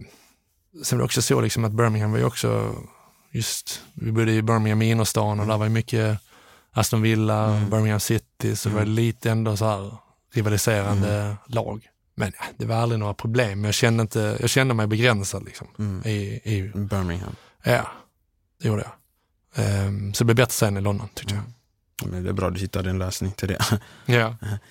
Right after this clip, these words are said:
Speaker 2: Ja, men, och sen när han kom tillbaka till Allsvenskan, var det tvåtusen arton?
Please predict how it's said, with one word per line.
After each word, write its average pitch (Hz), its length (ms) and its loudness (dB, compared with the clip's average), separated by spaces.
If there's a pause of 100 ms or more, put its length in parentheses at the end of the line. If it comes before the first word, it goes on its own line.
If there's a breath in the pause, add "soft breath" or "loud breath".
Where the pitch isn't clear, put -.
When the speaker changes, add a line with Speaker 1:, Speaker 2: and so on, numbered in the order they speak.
(240 loud breath)
Speaker 2:
Ja, 107 160 4
men, 110 300 4
och 117 80 -2
sen 131 160 4
när 131 60 6
han 117 140 4
kom 110 160 0
tillbaka 113 400 2
till 95 460 0
Allsvenskan, 92 800 0
var 95 100 -4
det 92 60 -4
tvåtusen 101 380 -2
arton? 98 460 -2